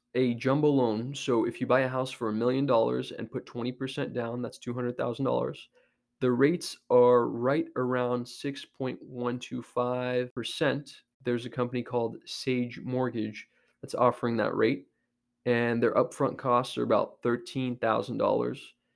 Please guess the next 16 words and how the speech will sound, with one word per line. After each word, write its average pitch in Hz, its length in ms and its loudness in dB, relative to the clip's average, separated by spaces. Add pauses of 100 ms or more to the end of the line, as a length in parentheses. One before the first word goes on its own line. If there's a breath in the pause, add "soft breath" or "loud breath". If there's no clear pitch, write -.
(120)
So - 180 -2
your 135 80 6
monthly 147 320 0
payment 127 500 -2
on 117 300 0
that 131 200 -2
one 123 280 -2
would 120 160 0
be 117 140 0
about - 280 0 (100)
four 123 160 2
thousand 120 540 0
eight 117 140 -4
hundred 110 280 -2
sixty-one 107 580 -6
dollars. - 440 -4